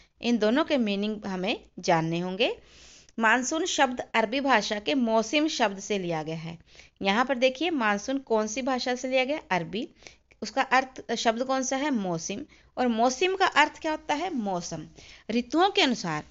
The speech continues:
अपनी दिशा में परिवर्तन करने वाली पवनें मानसून कहलाती हैं, यानी कि वो पवनें जो ऋतुओं के अनुसार अपनी दिशा बदल लेती हैं।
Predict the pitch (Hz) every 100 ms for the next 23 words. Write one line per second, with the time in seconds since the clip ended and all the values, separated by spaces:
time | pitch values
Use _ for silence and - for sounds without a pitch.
0 | - 220 269 311 269 269 294 311 294 233
1 | 226 220 269 262 220 233 233 233 233 190
2 | 185 202 320 - - - - - 208 208
3 | 202 208 269 285 220 190 170 - 160 160
4 | 170 - 208 233 269 220 277 - 190 170
5 | 208 311 - - - - 185 285 415 -
6 | - _ - 220 247 269 339 403 392 277
7 | - 226 240 - 220 - 294 220 214 208
8 | 339 311 240 196 170 165 - 175 170 165